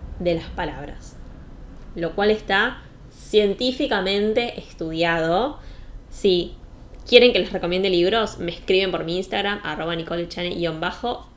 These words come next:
y ahí se los paso. Y fue en ese momento donde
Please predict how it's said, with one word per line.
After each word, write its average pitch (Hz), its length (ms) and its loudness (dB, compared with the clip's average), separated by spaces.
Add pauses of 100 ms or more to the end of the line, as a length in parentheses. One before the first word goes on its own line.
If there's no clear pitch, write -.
(200)
y 165 80 -2
ahí 156 140 -2
se 160 140 -4
los - 80 -10
paso. 254 440 -4 (1700)
Y 277 340 2 (1300)
fue 349 120 2
en 349 60 2
ese - 220 0
momento 285 560 10
donde 185 640 2